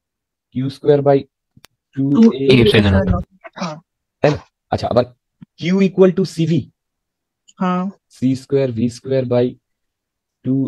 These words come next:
Speaker 1: এ epsilon naught।
Speaker 2: হুম।
Speaker 1: ভি তো কনস্ট্যান্ট।
Speaker 2: কনস্ট্যান্ট।
Speaker 3: হুম।
Speaker 1: বলো তো কে এফ কত?
Speaker 2: কে স্কয়ার সি স্কয়ার ভি স্কয়ার।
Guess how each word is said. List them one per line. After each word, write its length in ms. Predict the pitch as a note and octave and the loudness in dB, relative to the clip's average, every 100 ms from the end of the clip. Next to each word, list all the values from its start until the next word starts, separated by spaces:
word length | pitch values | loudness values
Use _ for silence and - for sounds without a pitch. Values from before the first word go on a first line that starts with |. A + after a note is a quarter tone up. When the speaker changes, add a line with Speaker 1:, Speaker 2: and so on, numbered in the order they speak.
| - | -2
Speaker 1:
এ 120 | A#2+ B2 | -2 -2
epsilon 360 | A2+ - C3 C#3 | -4 -6 -8 -8
naught। 180 | G#2+ F#2 _ _ _ _ _ - | -10 -14 _ _ _ _ _ 2
Speaker 2:
হুম। 220 | G#3+ G#3+ A3 A3+ | 4 4 2 0
Speaker 1:
ভি 100 | C3 | 0
তো 100 | C#3+ | 2
কনস্ট্যান্ট। 360 | C3 A#2+ F#2 - _ _ _ _ _ - | 0 -2 -10 -12 _ _ _ _ _ -2
Speaker 2:
কনস্ট্যান্ট। 340 | F#3+ A2+ A#2+ | 2 4 4
Speaker 3:
হুম। 160 | - - - _ | 4 0 0 _
Speaker 1:
বলো 180 | G2+ A2 | -2 -2
তো 120 | B2+ B2 - _ _ _ _ | -2 -4 -6 _ _ _ _
কে 100 | B2 B2 A#2+ | -2 -2 0
এফ 160 | A2 - | -4 -4
কত? 180 | A#2+ C3+ - _ _ _ _ _ _ _ _ _ _ _ _ _ _ _ _ _ _ _ _ _ _ _ A3+ | -10 -10 -14 _ _ _ _ _ _ _ _ _ _ _ _ _ _ _ _ _ _ _ _ _ _ _ 2
Speaker 2:
কে 100 | D4 | 4
স্কয়ার 320 | D4+ - E4+ E4 | 4 4 6 4
সি 160 | - C#4+ | 0 -10
স্কয়ার 300 | - C#4+ C4+ | 2 2 4
ভি 100 | G#3+ | 0
স্কয়ার। 340 | - - D3+ | -2 -4 -4